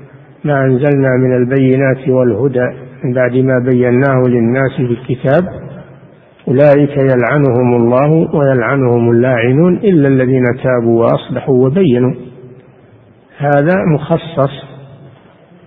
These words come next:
لمثل هذه الحالة، كتمان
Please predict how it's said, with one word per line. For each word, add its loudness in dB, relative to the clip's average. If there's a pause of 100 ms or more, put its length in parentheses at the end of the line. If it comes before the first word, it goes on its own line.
(120)
لمثل 0
هذه 2
الحالة، -2 (400)
كتمان -2